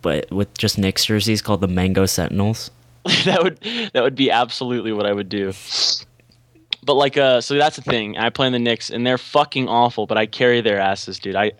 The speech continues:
Speaker 2: I, I, I put in work on that team. And, uh, now I made, like, a small forward who's just putting in, just putting in work as well. And let me tell you, just thank you, podcast, for letting my N B A career take off.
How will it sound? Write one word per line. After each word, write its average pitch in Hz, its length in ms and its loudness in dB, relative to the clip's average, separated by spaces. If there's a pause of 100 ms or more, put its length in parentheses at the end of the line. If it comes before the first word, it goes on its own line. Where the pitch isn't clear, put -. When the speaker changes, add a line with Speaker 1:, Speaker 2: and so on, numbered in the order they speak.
Speaker 2:
I, - 200 0
I, 113 280 4
I - 20 2
put 131 220 2
in 110 140 0
work 104 260 -6
on 95 60 -6
that 98 180 -6
team. 92 300 -10 (580)
And, 107 280 0
uh, 104 260 4
now 117 160 4
I 131 80 4
made, 135 180 2
like, 123 160 2
a 113 40 -6
small 120 380 0
forward 143 500 2
who's 120 140 -4
just 107 220 -4
putting 117 260 2
in, 113 400 -2
just - 160 -6
putting 123 200 2
in 117 120 0
work 113 200 0
as 107 80 -4
well. 117 300 4
And 110 80 -2
let 113 100 2
me 113 80 0
tell 113 160 2
you, 120 220 2
just 123 240 -6
thank 131 280 2
you, 101 160 -2
podcast, 117 640 2
for 98 140 0
letting 104 180 2
my 104 120 0
N 104 120 0
B 104 100 0
A 104 80 4
career 98 340 0
take - 260 -2
off. 92 400 0